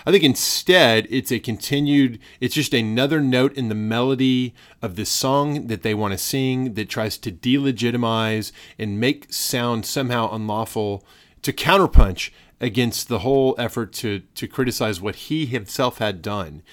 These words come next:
And so the actual, the winning move is simply for, for Trump to make this allegation, to say these things. "Hey, this gotta be prosecuted. Lock him up, lock him up." It, it doesn't have to go anywhere beyond that. He's already done the thing he wanted to do.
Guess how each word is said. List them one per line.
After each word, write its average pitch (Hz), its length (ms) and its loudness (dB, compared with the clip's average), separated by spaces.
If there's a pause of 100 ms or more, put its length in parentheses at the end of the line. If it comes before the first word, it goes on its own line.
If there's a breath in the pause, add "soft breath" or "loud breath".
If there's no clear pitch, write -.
(260 loud breath)
And 117 100 -6
so 135 140 2
the 120 180 4
actual, 117 520 2
the 110 180 -4
winning 139 360 2
move 135 220 4
is 104 140 0
simply 107 380 -4
for, 95 240 -4
for - 160 -12
Trump 143 340 0 (380 soft breath)
to - 100 -2
make 147 220 4
this 131 120 -2
allegation, 113 520 2
to 101 80 -6
say 143 200 2
these 127 220 0
things. 95 240 -6
"Hey, 151 180 4
this 135 140 0
gotta 139 220 2
be 110 80 -2
prosecuted. 120 500 0
Lock 120 240 -4
him 135 80 -2
up, 143 160 0
lock 123 180 0
him 143 80 -4
up." 151 300 0 (320 loud breath)
It, 165 280 -2
it 160 140 -4
doesn't 180 180 8
have 156 120 4
to 147 60 0
go 143 180 6
anywhere 147 260 6
beyond 98 280 -2
that. 87 100 -4
He's 120 220 -4
already 127 220 0
done 110 360 -2
the 98 100 -4
thing 104 280 -4
he 98 100 -4
wanted 92 280 -4
to 95 100 -10
do. 131 340 -2